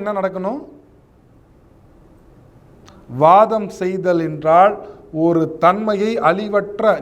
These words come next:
நிலையற்ற ஒரு பொருளை நிலையான ஒரு பொருளாக மாற்றுவது வாதம்னு பேரு. நல்லா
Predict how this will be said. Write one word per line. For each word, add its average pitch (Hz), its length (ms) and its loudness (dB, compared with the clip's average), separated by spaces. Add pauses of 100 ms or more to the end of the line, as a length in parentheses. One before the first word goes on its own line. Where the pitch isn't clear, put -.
நிலையற்ற 214 580 -2 (220)
ஒரு 185 120 4 (120)
பொருளை 196 380 6 (640)
நிலையான 220 720 4
ஒரு 202 120 -2 (100)
பொருளாக 208 580 4 (140)
மாற்றுவது 214 680 -2 (300)
வாதம்னு 170 640 2
பேரு. 110 240 -12 (2500)
நல்லா 190 220 6